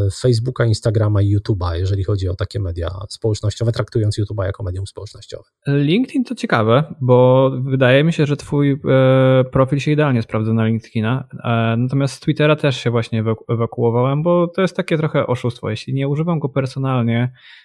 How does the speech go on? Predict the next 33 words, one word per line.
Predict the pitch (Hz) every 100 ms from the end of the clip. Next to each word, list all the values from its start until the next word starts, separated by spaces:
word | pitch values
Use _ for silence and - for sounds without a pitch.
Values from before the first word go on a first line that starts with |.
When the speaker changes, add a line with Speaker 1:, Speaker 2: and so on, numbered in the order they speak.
| _ -
Speaker 2:
to | 127 127 123
jakby | 143 156
ja |
nie | 175 175
czuję | 170 131
Twittera | 123 113 104 104 _ -
i | 127 127 131
nie, | 139 135
nie, | 135
jakoś | 127 135 151
nie |
widzę | 143 127 123
siebie | 123 113
używa-, | 117 113 113 107 -
używać | 120 120 117 110
go, | 113
więc | 113 -
to | 120
jest | 113 -
trochę | - 123 110
takie, | 107 107 107 107 _ - - 127 - -
chciałem | - 151 160 151
być | 139 -
na | 131 127
większej | 127 127 127
ilości | 123 117 120
social | 123 - 113
mediów, | 110 110
ale | 107 104 107
zrezygnowałem | 107 104 107 104 104 107
już | -
z |
Twittera. | 113 117